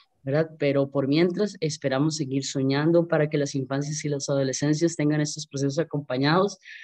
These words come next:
Estos chiquis vienen cada vez más potentes, ¿verdad? O sea,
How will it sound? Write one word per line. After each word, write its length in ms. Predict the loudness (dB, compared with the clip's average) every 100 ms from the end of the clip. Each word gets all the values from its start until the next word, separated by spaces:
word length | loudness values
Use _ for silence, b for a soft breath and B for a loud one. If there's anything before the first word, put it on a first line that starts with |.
| B
Estos 320 | -4 -2 -2 -2
chiquis 360 | -4 0 2
vienen 260 | 4 4 4
cada 280 | 2 0 2
vez 260 | 2 0
más 240 | 0 -2 -4
potentes, 800 | -8 -2 2 2 2 -4 -4
¿verdad? 280 | -8 -4 -2
O 40 | -2
sea, 240 | -2 -6